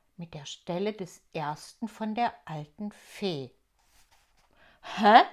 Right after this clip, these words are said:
Marlon kratzte sich verwirrt am Kopf. Was soll das denn? Verstehst du das, Clarissa?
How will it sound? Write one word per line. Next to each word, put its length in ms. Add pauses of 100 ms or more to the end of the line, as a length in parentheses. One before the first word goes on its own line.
(960)
Marlon 460
kratzte 460
sich 200
verwirrt 360
am 140
Kopf. 280 (500)
Was 420
soll 280
das 420
denn? 460 (920)
Verstehst 600
du 160
das, 320
Clarissa? 680